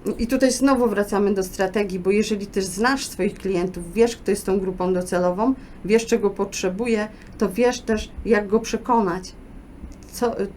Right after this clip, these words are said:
y, co mu powiedzieć? Jak udowodnić to, że to, co mu oferujesz, jest warte jego pieniędzy? Jedziemy dalej.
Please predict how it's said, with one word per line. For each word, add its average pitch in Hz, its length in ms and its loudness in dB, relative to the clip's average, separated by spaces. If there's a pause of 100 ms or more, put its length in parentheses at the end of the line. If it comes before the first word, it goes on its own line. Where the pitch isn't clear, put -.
(160)
y, 196 240 -8 (200)
co 311 220 6
mu 302 100 8
powiedzieć? 254 580 0
Jak 233 220 4
udowodnić 226 720 4 (340)
to, 262 140 8
że 233 140 2
to, 254 260 -2
co 233 160 -2
mu 220 240 2
oferujesz, 226 680 2
jest 190 260 0
warte 190 320 0
jego 180 200 0
pieniędzy? 180 580 -2 (1400)
Jedziemy 208 360 4
dalej. 170 360 0